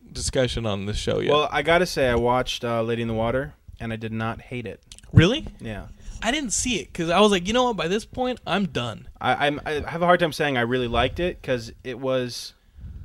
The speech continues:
Speaker 1: You're holding it like Excalibur, dude. Look at you.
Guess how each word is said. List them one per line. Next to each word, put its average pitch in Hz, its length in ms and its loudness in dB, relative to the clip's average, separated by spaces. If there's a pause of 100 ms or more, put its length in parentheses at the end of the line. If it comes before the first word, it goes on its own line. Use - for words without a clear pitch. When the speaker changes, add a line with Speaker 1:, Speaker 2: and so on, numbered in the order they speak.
(680)
Speaker 1:
You're 127 100 8
holding 185 240 4
it 127 60 -4
like 131 120 -4
Excalibur, 127 680 -2
dude. - 220 -10
Look 143 160 -6
at - 160 -8
you. - 180 -8